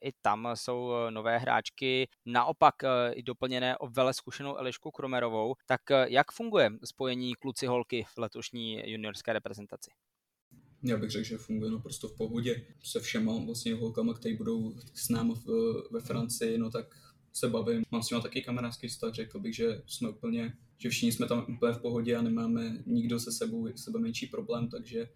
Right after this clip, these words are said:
Speaker 2: celkový je to postavený i na nejlepší psychiku pro nás všechny.
Speaker 1: Ještě se u toho zeptám, jak, eh,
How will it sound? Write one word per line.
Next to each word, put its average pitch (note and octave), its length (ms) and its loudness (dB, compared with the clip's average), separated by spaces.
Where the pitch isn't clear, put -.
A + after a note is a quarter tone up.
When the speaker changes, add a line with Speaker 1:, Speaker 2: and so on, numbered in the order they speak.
Speaker 2:
celkový A#2 420 2
je A#2 100 0
to A#2 100 -4
postavený A#2 680 2
i A2+ 320 -2
na A#2 120 2
nejlepší A2+ 380 6
psychiku A#2+ 500 -8
pro A2+ 160 -4
nás A#3 160 -2
všechny. - 380 -6
Speaker 1:
Ještě C#3 420 2
se - 120 -10
u A#2 80 -6
toho A#2+ 180 -2
zeptám, C3+ 500 4
jak, B2 240 6
eh, C3 40 4